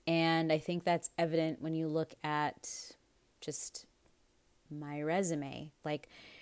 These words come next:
I wanted to go to college. I wanted to go to graduate school. Those are all things that I wanted to do for me. Those were challenges that I wanted to be able to pursue and achieve because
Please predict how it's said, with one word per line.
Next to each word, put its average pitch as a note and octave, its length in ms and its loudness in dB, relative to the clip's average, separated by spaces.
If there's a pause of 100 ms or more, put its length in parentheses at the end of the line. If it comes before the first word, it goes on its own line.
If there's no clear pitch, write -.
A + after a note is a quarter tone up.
(340)
I E3+ 160 4
wanted E3 560 4
to F3 100 -4
go D#3+ 200 4
to D#3+ 80 4
college. D3+ 580 4
I D#3 120 -2
wanted D#3 420 0
to D#3+ 80 -2
go D#3 100 2
to D3+ 100 2
graduate C#3+ 480 0
school. C#3+ 280 0
Those E3 180 2
are F3 60 0
all F3+ 140 4
things E3 300 0
that D#3+ 140 -2
I D3+ 240 2
wanted D#3 360 0
to D3 80 -6
do D3+ 360 2
for D3+ 320 -2
me. D3 340 0
Those D3 200 -2
were D3+ 60 -2
challenges D3+ 640 -2
that D3+ 200 -4
I D3+ 220 0
wanted D3+ 300 0
to - 80 -12
be D3 200 0
able C#3+ 180 -4
to C#3+ 360 -2
pursue D3 540 0
and C#3+ 120 -6
achieve E3+ 580 0
because D3+ 380 -4